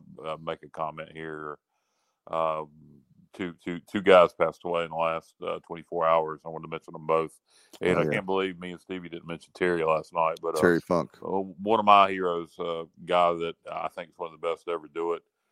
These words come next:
Speaker 1: world champion in the N W A in the seventies and then won the world championship in E C W in the nineties. Twenty years in between world championships. Um, the, the, uh, the, the, the hardcore, the hardcore legend, uh, a guy that, that had the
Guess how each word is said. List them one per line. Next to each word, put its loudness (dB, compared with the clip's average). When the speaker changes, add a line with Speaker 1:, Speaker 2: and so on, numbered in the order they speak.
Speaker 1:
world 0
champion -10
in -14
the -8
N -8
W -2
A 2
in -6
the -20
seventies -6
and -14
then -8
won -2
the -12
world -2
championship -14
in -20
E -14
C -20
W -2
in -10
the -20
nineties. -4
Twenty 2
years -2
in -14
between -12
world -6
championships. -8
Um, 0
the, 0
the, 4
uh, 8
the, -12
the, -2
the 2
hardcore, 4
the -6
hardcore 0
legend, -4
uh, -16
a -12
guy 10
that, 2
that 0
had 2
the -8